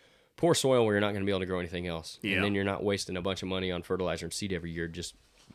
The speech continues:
Speaker 1: uh, beating a dead horse.
Speaker 2: Yeah.
Speaker 1: Trying to, trying to do something that's not gonna work.
Speaker 2: Yeah.
Speaker 1: Um, so that's a good option, I think.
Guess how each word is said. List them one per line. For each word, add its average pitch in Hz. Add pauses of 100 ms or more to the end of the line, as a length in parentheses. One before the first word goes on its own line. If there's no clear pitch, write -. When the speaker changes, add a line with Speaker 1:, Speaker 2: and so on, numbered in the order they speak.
(120)
Speaker 1:
uh, - (320)
beating 101
a 87
dead 90
horse. 92 (220)
Speaker 2:
Yeah. 95
Speaker 1:
Trying 95
to, 95 (200)
trying 101
to 92
do 95
something 87
that's 85
not 80
gonna 76
work. 78 (160)
Speaker 2:
Yeah. 90 (240)
Speaker 1:
Um, 60 (840)
so 120
that's 110
a -
good 95
option, 87 (280)
I -
think. 76